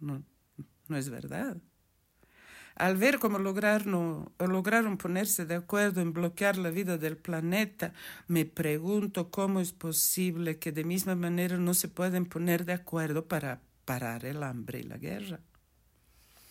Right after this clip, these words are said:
Pues no lo hacen porque viven de los conflictos y desastres los que los mantienen en el poder.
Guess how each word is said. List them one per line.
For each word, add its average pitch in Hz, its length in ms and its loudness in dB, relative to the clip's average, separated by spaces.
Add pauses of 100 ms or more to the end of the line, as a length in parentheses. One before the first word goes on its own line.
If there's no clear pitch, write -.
(1200)
Pues 208 180 4
no 202 180 6
lo 202 120 4
hacen 190 300 4
porque 175 280 0
viven 160 380 2
de 156 80 -2
los 160 160 -2
conflictos 208 1120 0
y 175 60 -4
desastres 180 1500 0 (400)
los 151 260 -2
que - 140 -6
los - 180 -4
mantienen 113 640 -6
en - 160 -8
el - 80 -12
poder. - 460 -12